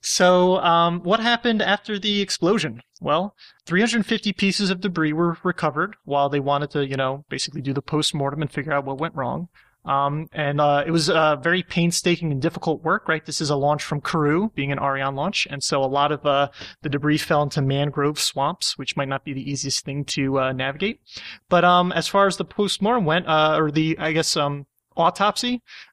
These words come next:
uh, the red cloth was still found in the pipe. Um, it survived the explosion and the, uh, the landing. <laughs> It's, you know, uh, the debris landing.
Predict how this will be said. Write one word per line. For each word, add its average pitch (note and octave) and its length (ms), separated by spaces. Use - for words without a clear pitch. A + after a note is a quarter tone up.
uh, D#3+ 280
the E3 120
red F#3+ 180
cloth G3 300
was D3 100
still E3 200
found C#3 480
in D3 100
the D3 60
pipe. - 240
Um, C3 280
it C#3 120
survived D3 680
the D3+ 100
explosion E3 1000
and C#3+ 420
the, C#3+ 340
uh, C#3+ 360
the C3+ 100
landing. D3 400
<laughs> - 40
It's, - 240
you D#3+ 180
know, C#3+ 180
uh, C#3+ 140
the C#3 140
debris D#3 300
landing. C3+ 340